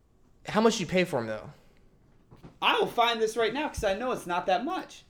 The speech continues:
Speaker 2: A-, and
Speaker 1: Zinchenko?
Speaker 2: Yeah.
Speaker 1: Oh, man. Oh, man. We're, we're, Ca-,
Speaker 2: This is
Speaker 1: uh,
Speaker 2: great
Speaker 1: Cans-,
Speaker 2: podcasting.
Speaker 1: the Ca-, uh, Cancelo, he came, uh, the year before. He had,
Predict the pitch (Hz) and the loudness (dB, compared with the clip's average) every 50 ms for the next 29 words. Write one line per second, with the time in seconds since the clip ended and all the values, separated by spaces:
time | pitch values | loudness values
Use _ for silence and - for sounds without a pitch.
0 | _ _ _ _ - 180 - 160 180 202 202 190 175 - - 113 120 135 139 202 | _ _ _ _ -6 -4 -2 -2 0 0 0 0 0 -2 -4 -4 -6 -4 -4 -4
1 | 226 254 233 - - _ _ - _ _ _ _ - - 370 359 415 403 285 196 | -6 -6 -8 -14 -20 _ _ -20 _ _ _ _ -8 -6 -4 -2 -2 0 2 0
2 | 139 - 113 113 113 110 113 113 113 113 113 113 110 117 - - - _ - 123 | 0 0 -2 -4 -4 -4 -2 -4 -2 -2 -4 -4 -6 -10 -14 -18 -20 _ -6 -4
3 | 123 113 110 113 113 113 113 113 113 110 120 123 120 113 - - 131 127 123 120 | -2 -2 -2 -4 -6 -6 -6 -6 -8 -6 -6 -6 -6 -8 -10 -8 -4 -2 0 0
4 | 120 117 - - - - - - - - - - - - - - - - - - | 0 0 -2 -6 -18 -20 -20 -20 -20 -20 -20 -20 -20 -20 -20 -20 -20 -20 -20 -20
5 | _ - - - - 202 151 165 160 151 139 143 165 160 165 - 185 156 123 120 | _ -20 -6 0 4 6 8 8 8 8 8 6 4 2 2 2 2 2 2 2
6 | - - - - - - - - - - - - 143 135 139 151 143 147 - 170 | 0 0 -4 -4 -8 -14 -18 -20 -20 -18 -14 -12 -4 2 4 4 4 4 4 2
7 | - 143 139 135 127 123 - - - - 175 165 147 - - 190 190 190 185 185 | 6 8 8 8 8 6 4 0 -4 -2 0 0 2 4 8 8 10 12 12 12
8 | 180 175 175 147 - - 135 - 180 175 - 196 190 180 165 151 117 117 117 117 | 12 12 12 10 6 0 -4 -4 -4 -2 0 2 2 2 2 0 0 -2 -2 0
9 | - 127 127 120 113 113 117 127 139 151 156 131 - - - 139 139 135 127 - | 4 6 6 6 6 4 2 2 2 2 2 2 0 0 4 6 6 6 6 4
10 | 127 127 147 143 135 131 113 - | 2 2 6 6 6 6 4 0